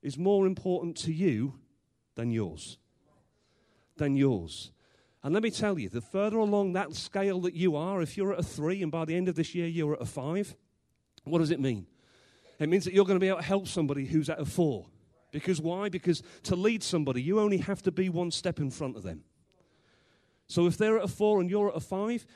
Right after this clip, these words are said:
you can lead them to where it is that you are. So it's important that you are wor-, working on your own level. Rest assured, whatever level you are at right now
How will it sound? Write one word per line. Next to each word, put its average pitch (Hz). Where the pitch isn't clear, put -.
you 226
can 208
lead 226
them 123
to -
where 156
it 165
is 156
that 147
you 147
are. 113
So -
it's 180
important 175
that 165
you 147
are 139
wor-, 165
working 151
on 147
your 131
own 165
level. 113
Rest 139
assured, 147
whatever 160
level 180
you 170
are 175
at 165
right 143
now 107